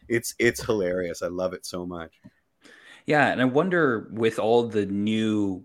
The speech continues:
Speaker 2: signings that you just mentioned, you know, it, I guess the big question for a lot of T F C fans, the one that's sort of right off the top of their head, is just, like, does this make T F C a real playoff contender? I mean, obviously there is a new playoff format,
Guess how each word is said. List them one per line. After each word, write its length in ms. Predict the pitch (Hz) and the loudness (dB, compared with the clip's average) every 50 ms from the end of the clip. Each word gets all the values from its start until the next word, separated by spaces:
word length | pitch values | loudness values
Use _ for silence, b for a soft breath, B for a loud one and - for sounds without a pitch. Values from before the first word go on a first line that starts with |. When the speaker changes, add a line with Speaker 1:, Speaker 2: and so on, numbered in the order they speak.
| - - | -12 -4
Speaker 2:
signings 300 | - 113 107 107 98 87 | 0 0 0 2 0 -2
that 140 | 95 87 | -6 -8
you 200 | 87 98 98 92 | -8 -6 -8 -8
just 300 | 87 - 95 92 - - | -6 -6 -6 -6 -6 -6
mentioned, 560 | 92 92 95 95 98 - 87 80 80 76 - - | -4 -4 -4 -4 -4 -6 -8 -8 -10 -12 -16 -16
you 180 | - - 90 85 | -14 -12 -8 -6
know, 260 | 85 82 80 85 85 | -6 -6 -4 -4 -4
it, 280 | 87 82 78 82 - B B B B B B B B B B B B B B B B B B B _ _ - | -4 -4 -6 -6 -6 B B B B B B B B B B B B B B B B B B B _ _ -2
I 80 | 107 - | 0 4
guess 300 | - 127 147 - - - | 6 6 6 6 4 2
the 100 | 123 101 | 0 2
big 220 | - 117 113 - | 4 4 2 2
question 340 | - - 98 - - 107 87 | 2 0 0 2 0 -2 -4
for 100 | - 107 | -2 -2
a 60 | 92 | 0
lot 180 | 92 92 90 87 | 2 2 0 0
of 60 | - | -2
T 160 | - 107 92 | -4 -4 -4
F 80 | 85 - | -4 -6
C 160 | - 98 92 | -6 -6 -6
fans, 300 | - - 85 82 85 - | -6 -8 -10 -8 -10 -10
the 40 | 92 | -6
one 200 | 85 90 95 92 | -4 -4 -4 -4
that's 140 | 92 87 | -4 -4
sort 140 | - 107 87 | -4 -4 -4
of 100 | 85 80 85 | -4 -8 -8
right 280 | 87 92 90 92 90 | -4 -2 -2 0 0
off 160 | 87 87 - | -2 -2 -4
the 60 | - 87 | -6 -6
top 280 | - 90 85 85 - | -6 -4 -4 -4 -4
of 60 | 90 | -4
their 140 | 85 85 85 | -4 -4 -4
head, 240 | 87 90 82 82 82 | -4 -4 -6 -6 -8
is 120 | 82 80 | -10 -8
just, 280 | - - 95 87 - - | -6 -6 -6 -4 -4 -4
like, 160 | 92 90 - | -4 -4 -4
does 160 | 101 90 - | -4 -6 -2
this 260 | - 101 131 131 - - | 0 0 2 2 0 -2
make 480 | 104 98 95 101 98 - - - - _ | -4 -4 -2 -4 -6 -6 -10 -18 -20 _
T 240 | - - - 98 92 | -14 -10 -8 -6 -6
F 80 | 82 - | -6 -6
C 260 | - - 95 95 90 | -8 -8 -8 -8 -8
a 100 | 78 80 - | -10 -10 -10
real 260 | 80 87 90 92 90 | -8 -6 -6 -6 -6
playoff 400 | - - 90 87 87 90 - - | -6 -6 -6 -4 -2 -2 -4 -4
contender? 500 | - 87 85 90 82 78 73 - - - - | -6 -8 -6 -6 -8 -8 -10 -12 -14 -12 -8
I 100 | - 92 | -6 -4
mean, 240 | 92 98 95 95 98 | -4 -2 -4 -4 0
obviously 600 | 92 101 117 113 117 110 107 - - 117 110 104 | 2 4 4 4 4 2 0 0 -2 -2 0 0
there 240 | 101 101 104 98 98 | 2 2 2 0 0
is 260 | - 113 107 104 101 | 0 0 -2 0 0
a 80 | 104 104 | -2 -2
new 280 | 98 95 98 101 101 92 | -2 -2 -2 -2 -4 -4
playoff 400 | - - 98 92 87 85 85 - | -2 -2 0 0 0 0 -2 -2
format, 520 | - - 104 98 90 90 90 90 95 | 0 2 2 2 2 0 0 -2 -2